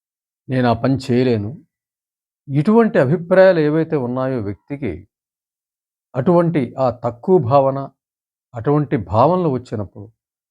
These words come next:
ఆ అసమర్థ భావనతో ఉన్నప్పుడు, ఆ అసమర్థతే కొనసాగే అవకాశం ఉంటుంది. అంటే, అసమర్థుడిగా భావిస్తున్నంత కాలం అసమర్థత పెరిగే అవకాశం ఉంది, తగ్గే అవకాశం లేదు. ఆ అసమర్థ భావన వలన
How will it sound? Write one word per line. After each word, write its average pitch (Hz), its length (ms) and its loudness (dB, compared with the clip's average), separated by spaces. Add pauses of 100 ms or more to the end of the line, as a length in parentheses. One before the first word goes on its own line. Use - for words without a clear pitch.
(140)
ఆ 107 180 -2
అసమర్థ 175 500 0
భావనతో 135 640 -2
ఉన్నప్పుడు, 110 640 -8 (460)
ఆ 107 160 0
అసమర్థతే 175 720 0
కొనసాగే 131 480 -2
అవకాశం 98 480 -6
ఉంటుంది. - 280 -18 (1120)
అంటే, 160 160 2
అసమర్థుడిగా 170 880 0
భావిస్తున్నంత 160 880 0
కాలం 123 520 -4 (460)
అసమర్థత 170 720 -2
పెరిగే 214 300 4
అవకాశం 151 500 0
ఉంది, 104 160 -6
తగ్గే 143 320 -4
అవకాశం 113 480 -2
లేదు. 82 160 -8 (1000)
ఆ 127 220 0
అసమర్థ 170 440 -2
భావన 156 520 0
వలన 143 520 -4